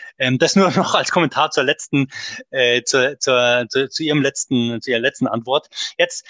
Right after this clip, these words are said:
was ist, wo, wo macht Sinn, hier einzusteigen ins hochautomatisierte Fahren? Ist es L K Ws oder ist es Level drei P K W? Ja, also ich bin, ich bin da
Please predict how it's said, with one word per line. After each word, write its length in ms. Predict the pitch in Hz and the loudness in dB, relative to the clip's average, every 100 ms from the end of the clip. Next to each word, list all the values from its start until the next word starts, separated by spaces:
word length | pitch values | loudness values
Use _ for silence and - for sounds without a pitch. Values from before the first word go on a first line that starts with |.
| - - | -12 -2
was 200 | 175 220 | 0 0
ist, 340 | - - 160 | -2 -4 -2
wo, 220 | 170 208 160 | 2 2 2
wo 120 | 196 | 2
macht 240 | 190 - | 2 0
Sinn, 320 | - 170 202 | -4 4 4
hier 220 | 185 185 147 | 6 2 2
einzusteigen 840 | 165 208 175 - 139 156 175 170 | 2 2 -2 0 2 2 0 -4
ins 460 | - 147 147 139 156 | -4 0 0 0 -6
hochautomatisierte 960 | 151 160 156 151 147 151 135 151 160 | -6 -2 -2 0 0 -2 -8 -6 -6
Fahren? 400 | - 127 135 151 | 0 2 4 2
Ist 140 | 165 147 | 0 -4
es 100 | - | -4
L 180 | 143 | -2
K 220 | 151 151 120 | 0 0 0
Ws 320 | 143 185 165 | 0 0 0
oder 180 | 151 - | 0 -2
ist 220 | 156 143 | -6 -8
es 180 | 139 - | -6 -4
Level 220 | 143 151 | -4 -4
drei 260 | - - | -4 -2
P 220 | 160 - 175 | -2 -6 -2
K 180 | 147 | 0
W? 160 | 156 185 - - - - | 0 -4 -4 -10 -6 0
Ja, 180 | 202 | 4
also 160 | 208 208 | 4 2
ich 100 | - | 2
bin, 240 | 226 214 202 | 4 4 2
ich 120 | 175 | 0
bin 100 | - | 2
da 340 | 208 202 190 | 4 4 0